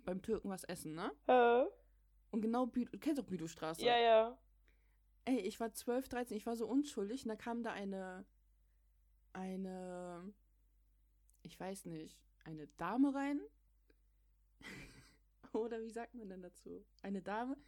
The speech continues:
Speaker 1: Und das war halt eine, eine Prostituierte.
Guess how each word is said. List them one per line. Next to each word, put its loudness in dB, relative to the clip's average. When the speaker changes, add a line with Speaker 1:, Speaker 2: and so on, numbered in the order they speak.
Speaker 1:
Und -6
das -8
war -4
halt -6
eine, -4
eine -6
Prostituierte. -8